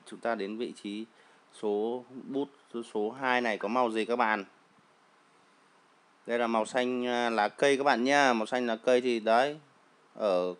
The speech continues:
quả, ở chùm quả nho cũng có lá cây kìa các bạn kìa.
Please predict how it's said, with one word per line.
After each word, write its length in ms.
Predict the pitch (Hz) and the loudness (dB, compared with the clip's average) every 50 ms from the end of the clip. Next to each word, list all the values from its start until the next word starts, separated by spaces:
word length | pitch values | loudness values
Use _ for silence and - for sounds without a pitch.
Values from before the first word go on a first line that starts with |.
| _ | _
quả, 320 | - 117 107 98 - - - - _ _ _ _ _ _ | 2 4 4 4 2 -2 -8 -12 _ _ _ _ _ _
ở 120 | - 95 92 | -6 -6 -4
chùm 240 | - - 110 104 | -2 -4 -4 -2
quả 100 | 98 98 | -2 -4
nho 240 | 92 107 123 120 120 | -2 0 2 2 2
cũng 180 | 113 131 - 120 | 2 0 -6 0
có 120 | - 117 | 0 2
lá 160 | 110 107 104 | 4 4 4
cây 200 | 107 - 139 135 | 4 4 2 2
kìa 140 | 123 117 117 | 2 0 0
các 120 | 113 127 123 | 0 0 0
bạn 200 | 123 - 110 107 | 0 -2 -2 0
kìa. 220 | 107 107 107 107 | 2 2 2 2